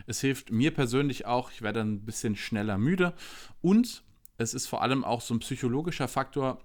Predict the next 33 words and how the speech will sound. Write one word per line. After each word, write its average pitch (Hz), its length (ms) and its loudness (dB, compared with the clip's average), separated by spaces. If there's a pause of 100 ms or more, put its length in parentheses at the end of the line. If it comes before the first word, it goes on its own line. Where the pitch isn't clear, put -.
(140)
weil 104 160 -2
ich - 140 -8
dann 123 220 4
in 113 120 0
der 107 120 2
Regel 131 200 2
einen 117 260 0
Großteil 147 580 0
meiner 117 260 2
Proteine 147 640 -4
schon 117 460 -2
gedeckt - 400 -2
habe, 180 300 2 (760)
nach 113 260 6
dem - 180 4
Abendessen 123 560 4
in 113 100 0
der 107 120 2
Regel 113 240 0
auch 104 340 -2 (240)
keine 123 280 4
Termine 143 400 2
mehr 156 180 2
habe 196 240 0
und 107 440 -4
keinerlei 110 520 2
Arbeit 139 400 4
mehr 135 140 -2
vor 131 240 -4
mir 139 140 -2
habe. 127 220 -2
Also 101 140 -6
dann 101 300 0